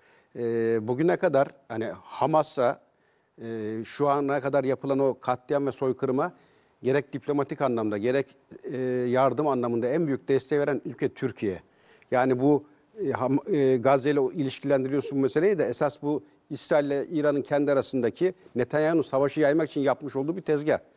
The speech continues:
e, argo tabir. Şimdi, e, Yunus'un da zaten kastettiği o. Yani birileri durdursun şu gerilimi, tansiyonu denen hadisenin özünde o yatıyor. Netanyahu yaymak istiyor. Amerika'da asla bu bölgeye bu işin yayılmasını istemiyor.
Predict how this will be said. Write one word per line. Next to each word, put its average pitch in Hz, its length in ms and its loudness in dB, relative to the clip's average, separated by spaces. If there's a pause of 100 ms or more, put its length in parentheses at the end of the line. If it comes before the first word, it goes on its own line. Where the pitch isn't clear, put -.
(380)
e, 113 160 -4
argo 120 320 0
tabir. 98 420 -6 (280)
Şimdi, 139 240 2
e, 147 40 6 (240)
Yunus'un 147 480 2
da 180 60 4
zaten 156 320 2
kastettiği 151 600 -2
o. 98 180 2 (320)
Yani 120 260 0
birileri 143 420 4
durdursun 139 580 -2
şu 131 260 -8
gerilimi, 139 460 2
tansiyonu 135 500 -2
denen 139 300 0 (320)
hadisenin 143 540 0
özünde 147 280 -2
o 147 100 4
yatıyor. 117 440 0 (240)
Netanyahu 147 500 4
yaymak 151 420 2
istiyor. 180 440 -2
Amerika'da 147 500 -2
asla 151 360 0
bu 151 180 0 (340)
bölgeye 147 400 4
bu 147 100 0
işin 151 160 -4
yayılmasını 143 500 0
istemiyor. 180 600 2